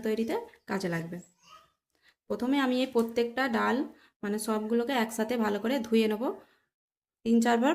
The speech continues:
পানি পাল্টে পাল্টে ধুয়ে নিচ্ছি। সমস্ত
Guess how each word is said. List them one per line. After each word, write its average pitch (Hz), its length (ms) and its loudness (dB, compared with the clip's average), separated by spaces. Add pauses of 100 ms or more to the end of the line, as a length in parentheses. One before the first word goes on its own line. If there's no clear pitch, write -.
পানি 220 180 4
পাল্টে 220 260 4
পাল্টে 226 180 2 (100)
ধুয়ে 185 200 2
নিচ্ছি। 180 260 -10 (3250)
সমস্ত 226 340 4